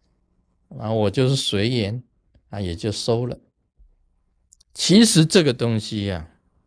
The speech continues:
也是一个印证，也是一个信物。那甘丹赤巴法王是黄教的教主，啊，教主给你东西，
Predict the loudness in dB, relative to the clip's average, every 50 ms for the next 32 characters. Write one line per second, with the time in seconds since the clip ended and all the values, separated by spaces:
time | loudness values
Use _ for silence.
0 | _ _ _ _ -4 0 0 2 2 0 0 -2 -2 0 0 -2 -2 -4 -6 -6
1 | -6 -6 -6 -6 -6 -6 -6 -6 -6 -8 -10 -10 -8 -8 -8 -6 -6 -8 -8 -8
2 | -10 -12 -14 -14 -14 -14 -14 -14 -14 -16 -18 -18 -20 _ _ _ _ _ _ _
3 | _ _ _ _ _ _ _ _ _ _ _ _ _ _ _ _ _ _ _ -8
4 | -6 -2 0 2 2 2 4 2 2 2 2 0 0 0 0 0 0 0 0 0
5 | 0 0 0 0 0 0 -2 -2 -4 -4 -6 -10 -14 -20 -20 _ -12 -8 -6 -4
6 | -6 -6 -4 -2 0 0 0 0 -2 -2 -4 -4 -2 0 2 2 2 0 -2 -4
7 | -4 -4 -4 -4 -4 -4 -6 -10 -18 -20 _ _ _ _ _ _ _ _ _ _
8 | _ _ _ _ _ _ _ _ _ _ _ _ _ -16 -14 -2 2 4 4 4
9 | 4 2 0 -4 -6 -6 -6 -4 -4 -4 -4 -4 -6 -6 -8 -8 -8 -8 -10 -14
10 | -16 -20